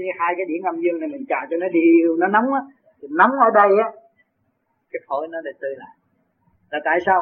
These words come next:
Anh lấy cái hòn đe, hả? Đốt, đốt lửa ở dưới này một chập á, thì cái mồ, thấy mồ hôi ở trên cái hòn đe, hòn đe là bằng sắt, nó chảy ra. Thì mình lấy cái nóng ở đây, chỉnh vô đây, thì cái phổi nó tươi.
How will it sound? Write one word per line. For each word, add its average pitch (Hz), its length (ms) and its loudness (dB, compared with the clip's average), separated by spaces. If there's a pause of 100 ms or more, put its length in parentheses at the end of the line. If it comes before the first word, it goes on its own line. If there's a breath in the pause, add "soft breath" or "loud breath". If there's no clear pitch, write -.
Anh 175 80 -14
lấy 165 200 2
cái 214 120 -6
hòn 147 220 -4
đe, 180 340 2 (680)
hả? 170 240 0 (500)
Đốt, 196 220 8 (600)
đốt 233 160 4 (100)
lửa 175 120 2
ở 208 160 4
dưới 240 180 -2
này 147 260 -4
một 135 200 -16
chập 180 180 0
á, 202 100 -4 (300)
thì 139 140 -16
cái 170 160 -4
mồ, 143 220 -12
thấy 185 120 -10
mồ 151 220 -8
hôi 151 200 -6
ở 160 120 -10
trên 156 220 -6
cái 165 140 -12
hòn - 180 -10 (100)
đe, 147 320 -10
hòn 131 200 -20
đe 143 80 -8 (100)
là 139 160 -12
bằng 127 140 -20
sắt, - 180 -2 (880)
nó 160 140 -12
chảy 143 200 -2
ra. 151 80 -2 (320)
Thì 165 80 -2
mình 170 120 -2
lấy 208 200 2
cái 240 80 -4
nóng 247 220 -2
ở 254 60 -2
đây, 208 140 0 (220)
chỉnh 160 200 -12
vô 196 140 -4
đây, 185 140 0 (140)
thì - 120 -20
cái 170 140 -12
phổi 185 180 -4
nó 190 140 -12
tươi. 180 120 4